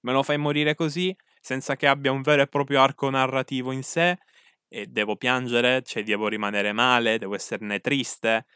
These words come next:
Infatti, una morte che per esempio mi ha toccato molto nei film Marvel è stata la morte di Harry in Spider-Man tre. Quella morte, raga, è stata toccante,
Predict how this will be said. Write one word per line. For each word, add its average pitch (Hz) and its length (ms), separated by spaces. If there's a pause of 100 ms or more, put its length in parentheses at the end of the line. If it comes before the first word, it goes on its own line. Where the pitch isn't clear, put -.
(300)
Infatti, - 540 (120)
una 151 180
morte 165 340
che 135 160
per - 180
esempio 135 360
mi 117 80
ha 165 120
toccato 120 420
molto 104 560
nei 101 160
film 123 220
Marvel 101 680 (540)
è 214 100
stata 147 280
la 175 100
morte 156 420
di 127 360
Harry 113 440 (280)
in 120 120
Spider-Man 127 540
tre. 113 300 (920)
Quella 185 320
morte, 123 460
raga, 95 480 (600)
è - 80
stata 139 300
toccante, 113 720